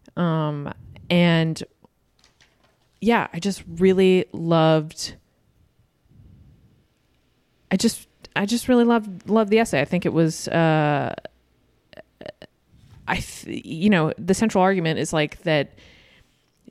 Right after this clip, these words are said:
it's the Sanders base, it's the similarity to the Warren base, not the differences,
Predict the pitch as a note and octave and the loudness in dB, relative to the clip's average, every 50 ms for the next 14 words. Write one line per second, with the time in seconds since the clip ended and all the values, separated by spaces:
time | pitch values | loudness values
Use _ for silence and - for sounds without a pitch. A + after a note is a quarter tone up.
0 | _ _ - _ _ _ - - F3+ F3 - - - - - - - _ _ _ | _ _ -20 _ _ _ -2 -2 -2 -2 -2 -8 -12 -12 -12 -12 -14 _ _ _
1 | - - _ - _ - F3 E3+ F#3 F3+ - - F#3+ F#3 G3 G#3 G#3 F#3+ G3 F#3 | -20 -20 _ -20 _ -14 -8 -2 -2 -2 0 2 0 0 2 2 2 0 0 -2
2 | - - D#3+ E3+ E3 D#3+ D#3 D#3 D#3+ - - - - _ _ - F3+ E3+ - - | -4 -4 0 2 4 4 4 2 0 -4 -10 -14 -14 _ _ -4 -4 -4 -4 -4
3 | E3+ F3+ - - F#3+ F3+ F3 D#3 D3+ D#3+ E3 F3 F3 E3+ E3 D#3 D3+ C#3+ - - | -6 -6 0 0 2 2 4 2 2 4 4 4 4 2 2 2 0 -2 -2 -2
4 | E3+ D3 D3+ C#3+ D3 D3+ D3 C#3+ D3+ C#3 D3 C#3+ C#3+ C#3 C#3+ - D#3 D#3+ D#3+ D#3 | 0 0 0 0 0 -2 -2 -2 -2 -2 0 0 0 -2 -4 -6 -6 -4 -2 -2
5 | D#3 D3+ F3 D#3+ D3+ D#3 D3+ - D#3 D3+ C#3+ - D3 C#3+ C#3 C#3 C#3 - - | -2 -4 -6 -4 -4 -4 -4 -4 -6 -8 -6 -6 -6 -4 -4 -4 -6 -8 -12